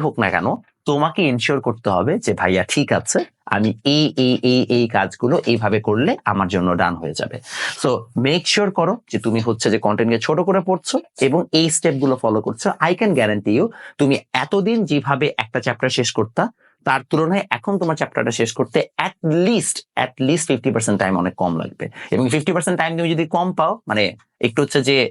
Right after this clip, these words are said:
আরাম পাও, তাহলে অবশ্যই হচ্ছে একটু চিল টিল করো। আর আমার কথা মনে রেখো। আল্লাহ হাফেজ।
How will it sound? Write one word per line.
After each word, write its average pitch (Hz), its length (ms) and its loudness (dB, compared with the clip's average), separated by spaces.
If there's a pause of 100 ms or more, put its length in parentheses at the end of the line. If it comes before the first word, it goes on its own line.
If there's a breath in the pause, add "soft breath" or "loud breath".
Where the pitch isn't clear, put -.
(400)
আরাম 131 280 2
পাও, 143 140 2 (180)
তাহলে 101 240 2
অবশ্যই 113 260 0
হচ্ছে 113 160 -4
একটু 107 160 -6
চিল 131 200 2
টিল 131 200 2
করো। 131 240 0 (200 soft breath)
আর - 140 0
আমার 95 160 2
কথা 98 200 -2
মনে 87 180 2
রেখো। - 160 -8 (140)
আল্লাহ 87 200 2
হাফেজ। - 220 -8